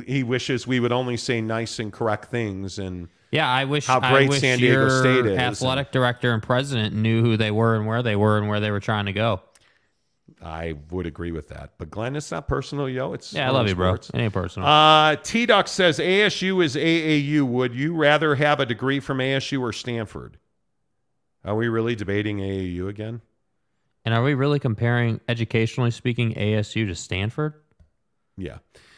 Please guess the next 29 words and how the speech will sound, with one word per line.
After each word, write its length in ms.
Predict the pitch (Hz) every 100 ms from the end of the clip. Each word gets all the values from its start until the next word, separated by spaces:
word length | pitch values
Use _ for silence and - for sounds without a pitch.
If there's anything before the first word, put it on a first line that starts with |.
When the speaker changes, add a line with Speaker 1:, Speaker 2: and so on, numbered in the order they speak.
| _ -
Speaker 1:
Gary 300 | 147 190 196
says, 500 | - 185 160 135 160
uh, 220 | 147 139
"E 160 | 160 196
S 180 | 208 -
P 140 | 208
N 100 | 196
for 120 | -
a 40 | 175
long 240 | 156 170
time 240 | 156 160 143
had 180 | 147 156
a 60 |
monopoly 840 | 143 135 151 165 147 123 101 107 - - _
with 140 | 143 151
sports 440 | - - 180 156
until 300 | 160 156 156
other 160 | 160 175
broadcast 560 | 147 156 151 160 139
companies 440 | - 156 143 143 -
won 200 | 147 147
the 120 | 139
N 120 | 139
F 140 | 139 -
L, 180 | 135
M 100 | 135
L 100 | 131
B, 440 | 127 131 131 123 113 - - _
uh, 640 | - 117 120 110 117 107